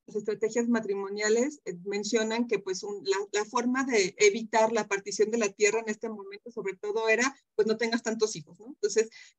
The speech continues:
eh, cuando se quería evitar tener muchos hijos, pues, los matrimonios, la edad del matrimonio era más alta, y sobre todo se decidía que tal número de hijos no se iban a casar, ya fuera que se fueran al convento o de sacerdotes, o que se quedaran solteros, como la tradición dice, a cuidar a los papás.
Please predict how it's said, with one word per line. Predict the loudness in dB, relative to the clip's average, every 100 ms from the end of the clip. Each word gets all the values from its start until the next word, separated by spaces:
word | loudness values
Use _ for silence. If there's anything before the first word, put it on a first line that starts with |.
| -6
eh, | -4 -4
cuando | 0 2
se | 2 4
quería | 4 6
evitar | 4 2 2 2 2 -4
tener | -4 -2
muchos | -4 -4 -4
hijos, | -2 -2 -2
pues, | -2
los | -2
matrimonios, | -4 -4 -2 0 0 2
la | 4
edad | 6 6
del | 4
matrimonio | 2 0 -4 -2 0
era | 0
más | 0 0
alta, | 2 2 -2 -6 -8 _
y | 2
sobre | 4 4
todo | 4 2
se | 4
decidía | 2 0 2 4 4
que | 2 -2
tal | 2 2 2
número | 2 4
de | 6
hijos | 4 4 0
no | 0
se | -4 -2
iban | 0
a | 0
casar, | -2 -2 -4 0
ya | -2
fuera | 0 0
que | 0
se | -4
fueran | -2 0 2
al | 0 -2
convento | -6 -2 0 0 2 2 4
o | 2
de |
sacerdotes, | -2 -6 -6 -2 -2 -2 -4 -6 _ _ -2
o | 0
que | 2
se | 2
quedaran | 2 4 4 2 0
solteros, | -4 -2 0 2 0 -2
como | -12 -4
la | -2
tradición | 2 2 4 0
dice, | 0 -2
a |
cuidar | 2 4 4
a | 2
los | -2
papás. | -4 -4 -4 -6